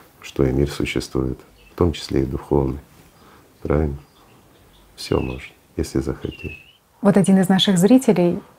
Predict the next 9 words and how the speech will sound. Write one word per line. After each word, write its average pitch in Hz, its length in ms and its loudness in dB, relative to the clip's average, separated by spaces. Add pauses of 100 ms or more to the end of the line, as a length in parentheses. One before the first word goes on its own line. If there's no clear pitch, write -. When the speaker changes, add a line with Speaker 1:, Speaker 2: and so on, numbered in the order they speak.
(580)
Speaker 2:
задает 196 300 6
такой 196 220 2
вопрос. 180 400 2
Он 190 160 4
уже 170 140 2
такого 180 280 0
зрелого 175 400 6
возраста, 196 540 2
ему 180 460 2